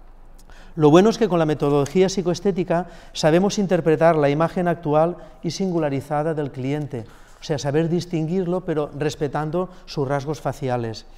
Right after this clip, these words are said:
Porque si la cara es el espejo del alma, como dice la frase, el cabello es el, el, el, el marco que incrementa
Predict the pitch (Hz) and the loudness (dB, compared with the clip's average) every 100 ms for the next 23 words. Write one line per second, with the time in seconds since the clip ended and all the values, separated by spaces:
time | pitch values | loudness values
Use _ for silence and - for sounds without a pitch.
0 | - - - - - 160 147 156 151 147 | -20 -20 -20 -20 -12 -6 -2 -2 -4 -4
1 | 156 143 143 175 190 190 185 - 170 180 | 0 0 4 4 2 -2 -4 -4 -6 -4
2 | 165 170 190 180 190 285 - - - - | -2 0 -2 -4 -8 -10 -20 -20 -20 -14
3 | 143 139 131 127 127 135 123 135 - 139 | -10 -8 -6 -8 -8 -12 -12 -12 -8 -4
4 | 131 123 123 - 165 - 165 175 - - | -2 -2 -4 -4 -6 -4 -6 -8 -16 -20
5 | - - 160 151 151 165 170 190 202 - | -20 -4 0 4 4 4 4 0 -2 -6
6 | 160 165 170 165 151 151 147 147 151 143 | -6 -4 -2 -2 0 2 0 -2 -2 0
7 | 143 - 147 139 131 151 165 185 185 151 | -2 -4 -4 -4 -2 -2 -2 -4 -4 -4
8 | 143 135 143 147 160 165 | -4 -4 -4 -4 -6 -6